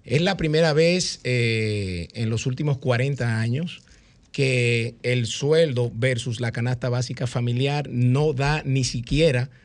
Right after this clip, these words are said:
para comprar el cincuenta por ciento de la canasta básica familiar. Entonces, yo creo que ese mundo de fantasía que él pintó, hay que preguntarle a la ciudadanía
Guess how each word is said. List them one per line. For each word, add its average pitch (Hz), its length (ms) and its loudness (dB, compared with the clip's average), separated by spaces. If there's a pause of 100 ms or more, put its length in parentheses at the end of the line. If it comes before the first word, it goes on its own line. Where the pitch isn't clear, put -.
(100)
para 131 280 0
comprar 127 800 -2
el 123 140 -2
cincuenta 131 580 -4
por 117 160 -4
ciento 147 420 -2
de 104 140 -4
la 107 100 -2
canasta 104 400 -8
básica 95 340 -8
familiar. 85 500 -12 (280)
Entonces, 196 320 -4
yo 185 160 -2
creo 208 200 -2
que 156 160 0
ese 190 160 -2
mundo 196 260 0
de 180 100 2
fantasía 139 560 -2
que 127 120 -4
él 135 100 -6
pintó, 127 480 -4
hay 127 100 -2
que 135 120 -8
preguntarle 127 600 -2
a 123 60 0
la 120 140 -2
ciudadanía 120 960 -2